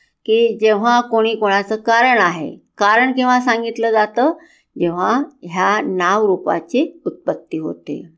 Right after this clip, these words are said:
आणि कारण ह्या नामरूपाचं चोला धारण करून येतो. नामरूप अभिव्यक्त होते तेव्हा ते कार्य बनते.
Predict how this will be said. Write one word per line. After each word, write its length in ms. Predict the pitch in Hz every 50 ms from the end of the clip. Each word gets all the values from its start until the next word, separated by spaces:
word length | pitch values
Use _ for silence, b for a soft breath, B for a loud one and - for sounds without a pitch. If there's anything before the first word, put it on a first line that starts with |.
| _ _ _ _ _ _ _ _ _ _ _ _ _ _ _ _ _ _ _ b b b b b b b b b b b
आणि 540 | 185 208 220 240 240 247 254 247 - - - _ -
कारण 420 | 220 208 202 202 208 247 254 254
ह्या 260 | 247 220 214 214 220
नामरूपाचं 920 | 220 214 185 170 175 180 202 214 196 202 190 185 - 180 190 185 190 - 202 - -
चोला 340 | - - 175 180 180 185 190
धारण 400 | 196 180 175 170 165 170 175 185
करून 340 | - - 175 165 160 160 165
येतो. 360 | 165 - - - - - - _ b b b b b b b -
नामरूप 800 | 180 190 208 214 226 240 240 247 254 277 311 339 339 - _ _ _ -
अभिव्यक्त 580 | 175 170 170 175 208 226 240 240 240 - -
होते 360 | 226 190 180 180 - - 185 -
तेव्हा 240 | 175 180 185 175 165
ते 480 | 156 - - 196 226 294 - B B B B B B _ -
कार्य 360 | - 175 175 180 185 202 208
बनते. 680 | 196 196 196 190 190 185 190 196 196 190 190 196 _ _